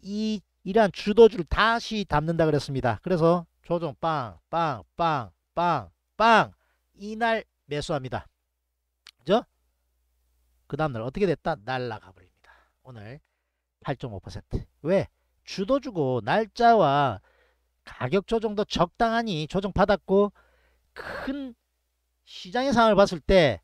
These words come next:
이, 여기까지 밀리는 상황에서 그 다음날 반등할 가능성이 상당히 있다 본 거거든요. 그죠? 이십 일 지지권이고.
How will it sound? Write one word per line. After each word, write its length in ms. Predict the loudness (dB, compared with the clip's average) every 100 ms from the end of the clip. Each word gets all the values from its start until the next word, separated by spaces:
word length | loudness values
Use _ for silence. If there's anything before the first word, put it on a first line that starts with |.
| _ _ _ _ _ _ _ _ _ -8
이, 140 | -6 -6 6
여기까지 440 | 6 6 2 0
밀리는 360 | 0 -2 0 0
상황에서 520 | 2 2 2 0 0 -2
그 160 | 0
다음날 340 | 4 4 4 -2
반등할 520 | -4 -4 -2 2 2
가능성이 340 | 2 -2 -4
상당히 340 | -6 -4 -4 -4
있다 360 | -6 -2 2 4
본 200 | 2 4
거거든요. 760 | 2 2 -2 -2 0 0 -4 _ _ _ _ _ _
그죠? 180 | -4 -4
이십 360 | -2 -4 -2 -4
일 80 |
지지권이고. 840 | -4 -8 -8 -4 -4 -2 -4 -4